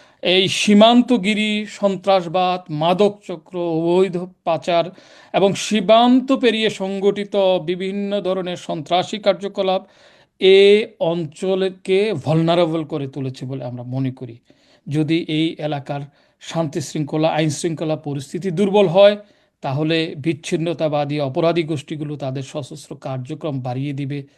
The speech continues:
এটি আর বলার অপেক্ষা রাখে না। যা স্থানীয় জনতার বিশ্বাসকে যেমনিভাবে, আহ, আ-, আপনার বাধাগ্রস্ত করবে, তেমনিভাবে বাংলাদেশের সার্বিক নিরাপত্তা ব্যবস্থাকে চ্যালেঞ্জের মুখে ফেলে দিবে।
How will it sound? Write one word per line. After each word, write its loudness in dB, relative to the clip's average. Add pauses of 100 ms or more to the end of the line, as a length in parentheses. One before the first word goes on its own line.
(180)
এটি -6
আর -6
বলার -6
অপেক্ষা -10
রাখে -12
না। -18 (600)
যা 4 (220)
স্থানীয় 6
জনতার 4
বিশ্বাসকে -4
যেমনিভাবে, -2 (560)
আহ, -2 (280)
আ-, 0
আপনার -4
বাধাগ্রস্ত 2
করবে, -2 (340)
তেমনিভাবে 4
বাংলাদেশের -4
সার্বিক 0
নিরাপত্তা -6
ব্যবস্থাকে -10 (500)
চ্যালেঞ্জের 4
মুখে -4
ফেলে -6
দিবে। -8